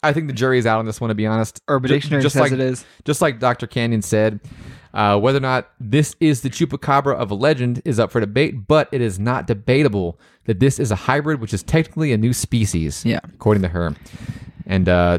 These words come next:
Speaker 1: there being multiple of them is pretty unusual as well.
Speaker 2: Yeah. Apparently,
Speaker 1: Um,
Speaker 2: they aren't a big fan of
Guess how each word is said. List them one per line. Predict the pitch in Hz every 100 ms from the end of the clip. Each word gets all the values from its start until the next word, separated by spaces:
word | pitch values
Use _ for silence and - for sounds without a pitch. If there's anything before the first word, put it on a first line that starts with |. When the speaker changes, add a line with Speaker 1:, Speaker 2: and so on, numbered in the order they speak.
| -
Speaker 1:
there | 107
being | 92 107 92
multiple | 90 90 85 90
of | 87
them | 87
is | 85 -
pretty | 101 95
unusual | 92 92 95 101 90 90 92
as | 104 87
well. | 87 90 85 98 -
Speaker 2:
Yeah. | 123 - - _ _ _ _ _ _
Apparently, | - 156 156 147
Speaker 1:
Um, | 131
Speaker 2:
they | 127
aren't | 123 110
a | 120
big | 127 -
fan | 135 127
of | 113 -